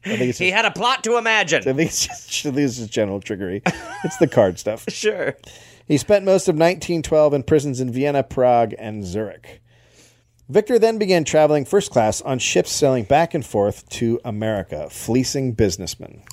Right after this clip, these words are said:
Speaker 2: Okay, that's fun.
Speaker 1: On his fourth Atlantic crossing, Victor met Nicky Arnstein, a swindler who advised him, quote, "You always,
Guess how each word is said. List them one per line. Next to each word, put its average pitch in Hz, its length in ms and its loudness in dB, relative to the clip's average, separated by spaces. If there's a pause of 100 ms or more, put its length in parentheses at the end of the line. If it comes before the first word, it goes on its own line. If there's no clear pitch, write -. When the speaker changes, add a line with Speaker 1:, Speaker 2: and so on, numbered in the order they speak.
Speaker 2:
Okay, 101 520 0
that's - 180 -4
fun. 90 260 -10 (380)
Speaker 1:
On 131 80 4
his 139 140 2
fourth 226 280 4
Atlantic 160 340 2
crossing, 113 480 0
Victor 139 380 2
met 117 300 2
Nicky 147 440 -2 (100)
Arnstein, 98 640 -2
a 117 120 -2
swindler 143 560 0
who 120 140 4
advised 123 480 0
him, 123 180 -4
quote, 123 400 2
"You 104 300 -8
always, 98 540 4